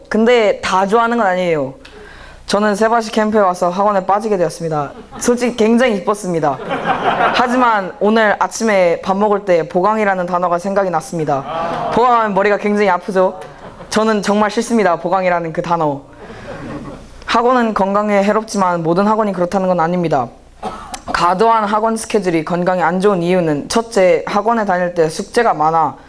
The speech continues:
숙제를 시간 안에 끝내지 못하여 선생님께 혼나게 된다면 기분이 나빠지고 무기력해집니다. 이렇게 지속적으로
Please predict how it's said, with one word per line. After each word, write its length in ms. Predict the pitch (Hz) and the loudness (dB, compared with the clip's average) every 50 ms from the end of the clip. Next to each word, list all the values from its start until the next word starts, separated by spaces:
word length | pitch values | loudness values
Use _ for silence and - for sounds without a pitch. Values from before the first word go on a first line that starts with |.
| - - - | -20 -18 -10
숙제를 420 | - 226 208 - 233 226 214 196 | -8 -6 -2 2 2 4 4 2
시간 260 | 196 - 214 220 220 214 | 2 0 0 0 0 0
안에 200 | 202 190 185 185 | 0 0 0 0
끝내지 320 | - 202 214 214 202 180 | 0 0 2 0 0 0
못하여 380 | 151 143 139 170 160 156 156 165 | -2 -4 -2 0 0 0 0 0
선생님께 560 | - 202 208 233 226 220 208 190 185 180 165 | -2 0 0 2 2 2 0 0 2 2 2
혼나게 440 | 160 165 214 214 226 233 226 202 175 | 2 2 2 2 2 2 2 2 0
된다면 460 | 160 156 160 156 151 151 131 117 - | 0 0 0 0 0 -2 -4 -6 -6
기분이 320 | - - 185 180 208 208 185 | -4 -2 0 2 2 2 2
나빠지고 460 | 160 147 - 160 160 160 160 170 175 | 0 0 0 -2 -4 -2 0 -2 0
무기력해집니다. 840 | 160 160 175 190 196 202 202 202 185 156 135 120 120 135 123 113 - - - - - - - - - - - - - | 0 0 0 0 0 0 0 -4 -6 -4 -4 -4 -2 -2 -2 -4 -6 -10 -20 -20 -20 -20 -20 -20 -20 -20 -16 -6 0
이렇게 280 | 196 214 220 - 226 214 | 0 2 2 2 0 0
지속적으로 960 | 220 190 180 202 202 208 220 220 202 196 202 208 214 220 208 - - - - | 0 0 0 0 0 2 0 2 2 4 4 4 4 4 2 0 -2 -8 -16